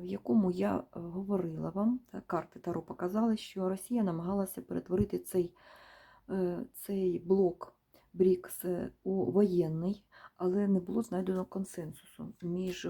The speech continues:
учасниками. М, отже, давайте запитаємо,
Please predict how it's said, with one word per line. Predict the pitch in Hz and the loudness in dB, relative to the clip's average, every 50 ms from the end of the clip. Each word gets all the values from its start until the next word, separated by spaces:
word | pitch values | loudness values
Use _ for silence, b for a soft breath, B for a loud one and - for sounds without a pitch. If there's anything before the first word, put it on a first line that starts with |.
| 180 | -6
учасниками. | - 185 - - 185 - - - - 156 - - 160 156 - - - _ b b b b b b b b b b b b b b b b b _ _ _ _ | -6 -6 -4 -4 -6 -6 -6 -12 -18 -18 -12 -10 -8 -8 -8 -10 -12 _ b b b b b b b b b b b b b b b b b _ _ _ _
М, | 190 175 170 170 - - _ _ _ _ - - | -12 -12 -10 -10 -12 -12 _ _ _ _ -18 -8
отже, | - 180 190 185 - - 170 170 165 | -4 -2 -2 -2 -2 -6 -10 -10 -10
давайте | - - 185 220 220 - 208 | -8 -4 -4 -4 -4 -4 -4
запитаємо, | 202 214 - - - - - 202 190 165 160 165 165 165 170 | -6 -6 -6 -6 -10 -6 -2 -2 -2 -2 -2 -4 -4 -6 -6